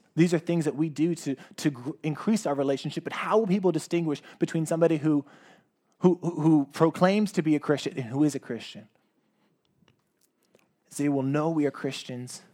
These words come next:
by our love. Know we are Christians by our love. This woman was known by her love, not by her name, so much so to the point that her name was just completely left out of this passage,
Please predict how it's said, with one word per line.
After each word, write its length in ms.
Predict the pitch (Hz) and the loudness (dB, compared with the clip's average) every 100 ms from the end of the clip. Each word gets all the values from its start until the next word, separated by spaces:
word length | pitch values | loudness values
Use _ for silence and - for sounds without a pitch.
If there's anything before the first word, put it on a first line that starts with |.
| _ _ _ _ _ _ _ _ _ | _ _ _ _ _ _ _ _ _
by 140 | 147 135 | -8 -6
our 140 | 113 | -6
love. 580 | 110 135 139 104 - - _ _ _ _ _ _ _ _ _ - | -4 -2 -4 -8 -16 -20 _ _ _ _ _ _ _ _ _ -6
Know 140 | 151 | 0
we 160 | 180 190 | 2 4
are 40 | |
Christians 340 | 180 165 170 156 | 4 0 -4 -4
by 120 | 147 | -2
our 100 | 139 | 0
love. 380 | 139 127 113 - _ _ _ _ _ _ - | 0 -4 -6 -16 _ _ _ _ _ _ -2
This 160 | 208 | 0
woman 280 | - 196 208 | 2 4 4
was 160 | 170 147 | 2 0
known 420 | 156 170 180 175 - - | 0 2 0 -2 -12 -8
by 300 | 127 147 156 | 0 0 0
her 260 | - 151 | -4 -4
love, 640 | 131 120 127 143 143 110 - | -4 -4 0 0 0 -8 -6
not 300 | 143 190 208 | -2 -2 -2
by 180 | 196 170 | -4 -4
her 140 | 143 | -6
name, 320 | 135 147 180 | -6 -4 -4
so 240 | 175 220 208 | -4 0 2
much 200 | 196 - | 2 2
so 220 | 190 190 - - | 2 2 -2 -2
to 80 | 190 | 2
the 80 | 180 | 4
point 280 | 185 180 | 4 2
that 160 | 180 156 | 2 0
her 120 | 180 | 0
name 280 | 180 180 185 | 0 2 2
was 200 | 180 170 | 2 2
just 220 | - 165 | -4 -4
completely 600 | - 165 - 180 196 185 | -2 -2 2 2 4 2
left 380 | 175 165 170 - | 2 2 2 0
out 160 | 156 160 | 0 0
of 100 | 151 | 0
this 160 | 160 | -4
passage, 600 | - 165 175 185 113 - | -4 -6 -4 -4 -6 -10